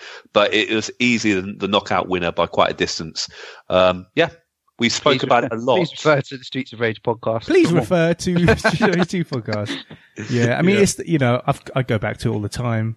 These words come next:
Speaker 3: It's one of my, uh, it's one of my organs. Didn't I say it was one of my organs?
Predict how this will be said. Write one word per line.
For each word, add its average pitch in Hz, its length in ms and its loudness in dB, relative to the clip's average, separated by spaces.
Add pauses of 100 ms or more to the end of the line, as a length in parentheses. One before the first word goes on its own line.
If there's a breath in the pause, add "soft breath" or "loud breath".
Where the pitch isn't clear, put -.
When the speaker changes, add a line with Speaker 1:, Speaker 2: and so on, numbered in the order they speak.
(100)
Speaker 3:
It's - 160 -2
one 147 140 4
of 120 80 2
my, 120 140 0
uh, 127 260 0 (140)
it's 135 120 -4
one 147 180 0
of 139 40 6
my 127 140 4
organs. 120 500 0
Didn't 147 180 -2
I 156 40 0
say 160 140 -2
it 160 40 2
was 156 80 0
one 156 80 2
of 160 60 0
my 160 100 0
organs? 170 560 0